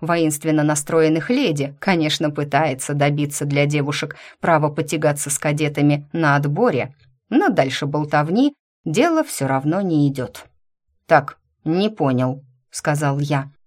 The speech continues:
«В этот раз меня проигнорировали. Пришлось перейти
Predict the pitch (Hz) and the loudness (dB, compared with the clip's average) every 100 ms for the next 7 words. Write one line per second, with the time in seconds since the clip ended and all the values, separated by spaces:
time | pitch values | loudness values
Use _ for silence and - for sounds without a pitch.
0 | _ _ - 254 370 359 359 349 - - | _ _ 0 0 0 -2 -2 -2 -6 -6
1 | 180 170 175 262 202 196 180 185 190 139 | -2 0 0 -2 -2 -2 -2 -4 -2 -4
2 | 131 131 127 143 - _ _ 180 165 165 | -2 -4 -4 -8 -14 _ _ -6 -4 -2
3 | 160 156 165 156 156 160 | -2 -2 -2 -2 -2 -4